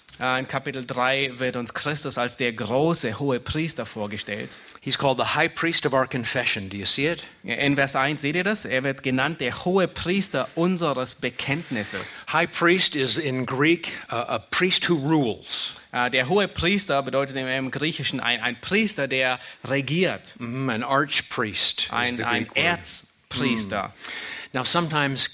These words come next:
Speaker 2: uh, my Catholic friends think I don't like priests.
Speaker 1: Ja, manchmal denken meine katholischen Freunde, dass ich Priester nicht, mm, leiden kann.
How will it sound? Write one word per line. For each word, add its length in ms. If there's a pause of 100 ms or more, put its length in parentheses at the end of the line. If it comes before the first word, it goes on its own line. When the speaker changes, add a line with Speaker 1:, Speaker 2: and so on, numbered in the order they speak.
(160)
Speaker 2:
uh, 200
my 240
Catholic 460
friends 380
think 200
I 120
don't 180
like 240
priests. 680
Speaker 1:
Ja, 160
manchmal 400
denken 240
meine 200
katholischen 480
Freunde, 360
dass 120
ich 140
Priester 460
nicht, 340
mm, 880
leiden 360
kann. 240